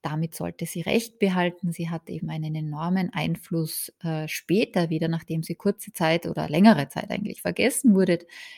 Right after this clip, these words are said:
entwickelt sie später wieder einen starken Einfluss auf sowohl die Menschenrechtsentwicklung als auch auf den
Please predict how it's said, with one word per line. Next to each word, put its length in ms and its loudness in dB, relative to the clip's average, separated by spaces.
entwickelt 420 -6
sie 100 -6
später 360 -4
wieder 180 -2
einen 200 -4
starken 380 -6
Einfluss 460 -2
auf 380 -4
sowohl 360 0
die 80 4
Menschenrechtsentwicklung 1120 0
als 300 -6
auch 260 -10
auf 200 -8
den 240 -2